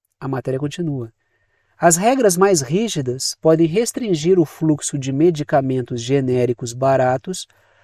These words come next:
para o sistema de saúde britânico. Porque existe uma pressão para que a Índia se comporte de um certo modo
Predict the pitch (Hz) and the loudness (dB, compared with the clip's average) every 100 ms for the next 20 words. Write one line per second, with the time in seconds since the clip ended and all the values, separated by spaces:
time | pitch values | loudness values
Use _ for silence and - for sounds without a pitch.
0 | _ - 147 143 151 - 143 147 - 160 | _ 4 4 4 -2 -2 0 0 2 2
1 | 143 143 151 175 - 151 147 127 - _ | 2 2 2 2 4 4 4 2 -8 _
2 | _ _ _ _ _ _ - - 330 302 | _ _ _ _ _ _ -10 2 6 6
3 | 208 - 226 214 - 202 180 - 151 131 | 4 0 2 2 8 10 10 6 4 4
4 | 120 117 _ _ _ _ _ _ _ _ | 0 -6 _ _ _ _ _ _ _ _
5 | - 156 - 156 151 139 - - 160 139 | 4 4 6 6 4 2 0 4 2 6
6 | 160 208 202 147 139 135 - 131 - 120 | 8 8 6 -2 -2 -2 -2 -2 -4 -10
7 | 113 135 202 170 143 | -8 -8 -8 -10 -12